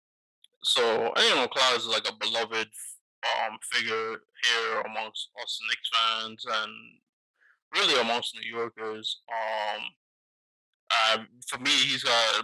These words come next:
personally kinda, um, a cool figure to me because he has property down in the Virgin Islands where I'm from, um, down in Saint Croix. Um,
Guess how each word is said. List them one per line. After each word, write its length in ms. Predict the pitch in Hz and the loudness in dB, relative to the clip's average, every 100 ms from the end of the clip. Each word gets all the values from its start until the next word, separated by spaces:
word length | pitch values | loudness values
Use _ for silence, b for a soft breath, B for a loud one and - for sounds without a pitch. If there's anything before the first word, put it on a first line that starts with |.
| 117 | 0
personally 480 | 135 - 123 120 110 | 0 0 2 0 0
kinda, 560 | 113 113 110 107 110 | -2 -2 -4 -6 -8
um, 480 | 110 110 107 107 113 _ _ _ _ _ _ _ _ _ - | -8 -10 -12 -18 -20 _ _ _ _ _ _ _ _ _ -12
a 60 | - | -6
cool 380 | 151 139 127 | -2 0 0
figure 800 | 120 - 135 127 123 117 117 120 _ | -4 -2 0 2 2 0 -2 -10 _
to 120 | - | -10
me 220 | 120 117 110 | -4 -4 -6
because 520 | 110 113 110 107 - | -6 -4 -2 0 -2
he 160 | 117 113 | -2 2
has 500 | 110 110 110 107 107 - | 2 4 2 0 -6 -2
property 720 | 120 117 113 113 110 110 110 | -2 -2 -4 -4 -6 -8 -10
down 440 | 110 110 107 107 | -2 2 2 -2
in 260 | 107 107 107 | -8 -10 -14
the 80 | 107 | -12
Virgin 240 | 110 110 110 | -8 -6 -2
Islands 380 | 107 107 107 - | -2 -2 -2 -4
where 120 | - | 0
I'm 160 | 113 113 | 0 -2
from, 480 | - 123 110 110 107 _ _ _ _ - | -6 -6 -6 -10 -20 _ _ _ _ -2
um, 400 | 110 110 107 110 | 2 2 2 2
down 220 | 117 117 | 2 2
in 60 | 113 | 2
Saint 240 | - 117 | -2 -4
Croix. 580 | - 123 117 110 117 117 _ _ | -8 -6 -6 -6 -8 -12 _ _
Um, 680 | - 110 110 110 110 120 | -8 -4 -2 -2 -6 -12